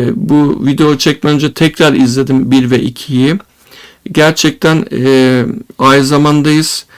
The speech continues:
Yüz yirmi dört bin peygamber aleyhisselamın Allah'a sığındığı bir asırdayız. Bir kural, bir haber geldiği zaman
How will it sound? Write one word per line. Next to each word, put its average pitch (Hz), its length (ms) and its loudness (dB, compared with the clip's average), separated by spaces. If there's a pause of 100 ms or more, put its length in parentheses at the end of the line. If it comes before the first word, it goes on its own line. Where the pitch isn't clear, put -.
(240)
Yüz 147 360 2
yirmi 139 280 0
dört 147 280 0
bin 135 160 2
peygamber 127 500 0
aleyhisselamın 127 1000 0
Allah'a 131 400 0
sığındığı 127 720 -2 (460)
bir 135 300 0
asırdayız. 147 720 -2 (440)
Bir 151 420 2 (320)
kural, 151 460 2 (380)
bir 147 400 2 (140)
haber 143 420 0
geldiği 147 440 0
zaman 156 360 0